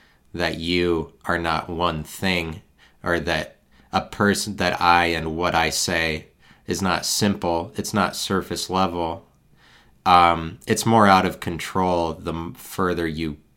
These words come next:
go down to say, like, these are, this, these things I'm thinking,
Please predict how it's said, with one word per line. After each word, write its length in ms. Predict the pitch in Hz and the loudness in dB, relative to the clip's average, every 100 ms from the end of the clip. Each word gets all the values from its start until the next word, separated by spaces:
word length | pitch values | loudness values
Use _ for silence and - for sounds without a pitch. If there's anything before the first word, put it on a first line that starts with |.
| _ _ | _ _
go 400 | 90 82 80 76 - - | -2 0 0 -4 -10 -6
down 480 | 85 78 80 - - _ _ - _ | -2 -2 -4 -10 -14 _ _ -20 _
to 120 | - 90 | -6 -4
say, 280 | - 85 | 0 0
like, 300 | 78 76 73 | 0 -4 -6
these 320 | - 87 82 87 | -6 -4 -2 -2
are, 260 | 80 78 76 _ - _ | -4 -4 -10 _ -20 _
this, 600 | 107 101 - - - - _ _ _ _ _ | 4 4 2 -4 -8 -12 _ _ _ _ _
these 220 | 107 95 | -2 -2
things 180 | 95 82 | -2 -4
I'm 120 | 78 | -6
thinking, 720 | 76 95 82 78 78 73 73 | -8 -6 -6 -6 -8 -10 -14